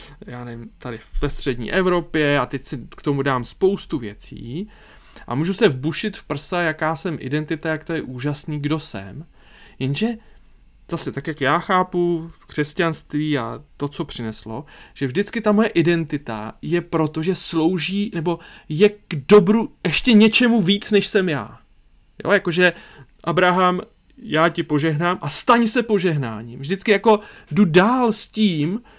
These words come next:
kam, a pokud my teďka žijeme v globalizovaném světě, kde se říká, že svět je jako jedna vesnice, je celý svět, řešíme celou planetu.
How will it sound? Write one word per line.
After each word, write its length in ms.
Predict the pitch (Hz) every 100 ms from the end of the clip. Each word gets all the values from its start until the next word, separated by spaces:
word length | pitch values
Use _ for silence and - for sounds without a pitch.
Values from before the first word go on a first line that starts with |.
| - _ -
kam, 200 | 185 180
a 80 | 156
pokud 300 | 190 196 226
my 100 | 214
teďka 220 | 220 233
žijeme 220 | 220 240
v 80 | 196
globalizovaném 640 | 156 175 190 196 214 220 233
světě, 460 | - 147 147 104
kde 160 | 123 131
se 140 | -
říká, 320 | 170 165 175
že 180 | 180 196 - - -
svět 400 | - 147 156 185
je 100 | 170
jako 200 | 151 175
jedna 320 | 151 170 165
vesnice, 680 | 123 - 143 127 - 113 156
je 120 | 135
celý 380 | - 202 190 170
svět, 380 | - - 143 139
řešíme 400 | 139 139 156 147
celou 360 | - 185 180
planetu. 640 | 180 139 117 104 - -